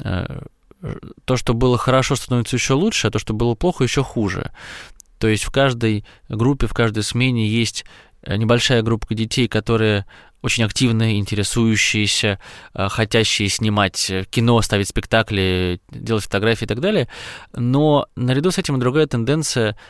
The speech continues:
всё меньшего и меньшего интереса детей к чему бы то ни было. Им всё равно, им ни-, ничего уже не интересно. Ни кино снимать,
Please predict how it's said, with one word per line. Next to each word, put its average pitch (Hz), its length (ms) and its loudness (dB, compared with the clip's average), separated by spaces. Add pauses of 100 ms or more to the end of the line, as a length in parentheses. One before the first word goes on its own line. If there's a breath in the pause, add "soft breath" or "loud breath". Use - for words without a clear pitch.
(220 soft breath)
всё - 180 -4
меньшего 131 320 0
и 110 40 2
меньшего 123 340 0
интереса 110 420 -2
детей 107 240 -2
к - 40 -10
чему 107 200 0
бы 98 120 -2
то - 120 -4
ни 92 140 -2
было. - 340 -8 (180)
Им 147 120 0
всё - 160 -2
равно, 98 340 0
им 151 180 -2
ни-, 151 160 0
ничего 147 380 0
уже 110 100 -2
не 107 100 2
интересно. 92 560 -4
Ни - 140 -6
кино 156 280 -2
снимать, 110 320 -4